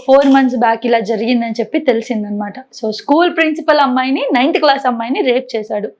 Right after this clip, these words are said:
ఇదంతా చూస్తుంటే ఒక రకంగా ఇల్లు, ఇల్లు తర్వాత స్కూల్ ఎక్కువ పిల్లలు ఉండేది, అక్కడ స్పెండ్ చేసేది టైమ్ అంతా కూడా. So,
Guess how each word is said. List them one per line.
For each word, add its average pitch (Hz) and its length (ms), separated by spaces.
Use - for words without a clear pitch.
ఇదంతా 370 500
చూస్తుంటే 320 600
ఒక 247 200
రకంగా 262 720
ఇల్లు, 320 440
ఇల్లు 285 260
తర్వాత 277 520
స్కూల్ 330 440
ఎక్కువ 247 300
పిల్లలు 254 520
ఉండేది, 240 640
అక్కడ 247 360
స్పెండ్ 269 400
చేసేది 240 300
టైమ్ 233 340
అంతా 233 200
కూడా. 226 340
So, 381 180